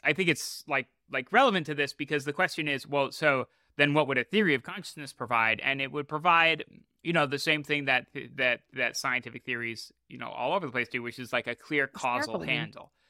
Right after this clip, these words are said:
Speaker 2: Yeah.
Speaker 1: right? So it would be like, it would make, it would render the brain interpretable. I think that that's really the, the clearest way to say what a theory of consciousness would do. And once you had that, yeah, you, you probably could do, uh, some scary stuff, you know, if you, if you, if, if you really wanted to.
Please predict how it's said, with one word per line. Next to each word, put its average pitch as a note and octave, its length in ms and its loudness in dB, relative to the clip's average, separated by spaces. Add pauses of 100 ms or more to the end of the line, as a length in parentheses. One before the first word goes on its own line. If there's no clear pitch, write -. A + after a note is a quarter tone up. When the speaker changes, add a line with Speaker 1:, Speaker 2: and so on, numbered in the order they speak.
Speaker 2:
Yeah. A#3 160 -4
Speaker 1:
right? C3+ 180 6
So D3 140 6
it D3 160 6
would D3+ 200 4
be D#3 180 6
like, C3 240 6
it C3+ 80 0
would C#3+ 200 2
make, B2+ 300 0
it C3+ 140 -6
would C#3 200 0
render C3+ 380 4
the B2 80 -4
brain B2 420 0
interpretable. G#2+ 600 -8 (840)
I A#2+ 100 -6
think A#2+ 180 -2
that B2+ 160 -4
that's B2+ 280 2
really B2+ 360 -2
the, B2+ 220 -8
the B2 80 -10
clearest B2 440 -2
way A2+ 120 -2
to A2 80 -6
say A2 240 -2
what G#2+ 240 -8 (420)
a G#2+ 100 -4
theory A2+ 280 -4
of G#2+ 80 -6
consciousness - 600 -6
would A2+ 180 -10
do. F3 320 -6 (720)
And D3 640 4
once D#3 360 2
you C#3+ 100 4
had C#3+ 200 6
that, B2 300 4
yeah, C#3+ 260 6
you, C3+ 240 2
you D#3+ 120 -8
probably E3 320 4
could C#3+ 240 -4
do, E3 640 -2
uh, C#3 280 2
some D3 180 -6
scary D#3+ 400 0
stuff, D#3 580 -4
you B2 120 -8
know, A#2+ 120 -4
if A#2 160 -8
you, A#2+ 180 -6
if B2 180 -12
you, B2+ 160 -8
if, B2+ 120 -16
if B2+ 220 -12
you C3 120 -8
really C3 200 -4
wanted C3 420 -6
to. A2 380 -4